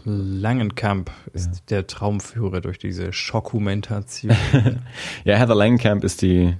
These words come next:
Speaker 2: ähm, die, die Schauspielerin der, der Nancy, also die, die, die Haupt-
Speaker 1: Ich fand
Speaker 2: Fi-
Speaker 1: Schockumentationen
Speaker 2: <laughs>
Speaker 1: einfach gut.
Speaker 2: die Hauptfigur aus dem, aus dem ersten Nightmare, ähm, die dann auch in Teil drei und ich glaube sieben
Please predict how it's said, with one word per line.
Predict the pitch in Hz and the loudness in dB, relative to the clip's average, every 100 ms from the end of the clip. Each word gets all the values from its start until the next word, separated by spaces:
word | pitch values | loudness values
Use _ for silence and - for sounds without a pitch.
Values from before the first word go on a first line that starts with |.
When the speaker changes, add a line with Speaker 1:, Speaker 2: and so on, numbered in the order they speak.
| - | -6
Speaker 2:
ähm, | 190 87 85 85 82 82 82 85 _ _ _ _ _ _ _ | 0 4 6 4 2 0 -2 -8 _ _ _ _ _ _ _
die, | 95 90 - | -4 -2 -4
die | 90 | -4
Schauspielerin | - 85 - 90 90 85 | 0 0 2 2 4 4
der, | 82 80 | 4 2
der | 80 80 | 2 2
Nancy, | 82 80 92 - 87 87 78 | 4 2 2 2 2 2 0
also | 82 | -4
die, | 80 85 80 80 - _ _ _ _ | -2 -2 0 -2 -10 _ _ _ _
die, | - - | -10 -8
die | - 80 | -4 2
Haupt- | 98 101 - - - | 2 0 -6 -16 -8
Speaker 1:
Ich | - | -2
fand | 131 117 | 2 2
Speaker 2:
Fi- | |
Speaker 1:
Schockumentationen | - 123 120 107 104 - 104 107 101 | 2 4 4 4 0 -2 0 0 0
Speaker 2:
<laughs> | - - 98 | 2 2 2
Speaker 1:
einfach | 95 - | 0 -6
gut. | 98 - - - | -8 -10 -16 0
Speaker 2:
die | 90 | 2
Hauptfigur | - - 95 87 78 | 2 2 4 6 4
aus | 82 - | 2 2
dem, | 85 82 | 2 4
aus | 82 - | 0 -2
dem | 78 | 0
ersten | 69 78 - 85 | 2 2 2 2
Nightmare, | 78 71 76 78 82 87 _ - | 2 0 0 -2 -2 -6 _ -10
ähm, | - 78 78 78 80 _ _ _ - | -4 0 0 -2 -8 _ _ _ -10
die | 85 82 | -4 -2
dann | 80 80 | 0 -2
auch | 78 - | -2 -4
in | 82 78 80 82 - | -4 -4 -6 -10 -6
Teil | - 78 | -2 -2
drei | - - - 87 | -2 0 2 2
und | 92 | 0
ich | 92 | -2
glaube | - 107 | 2 2
sieben | 120 170 101 85 | 2 0 2 2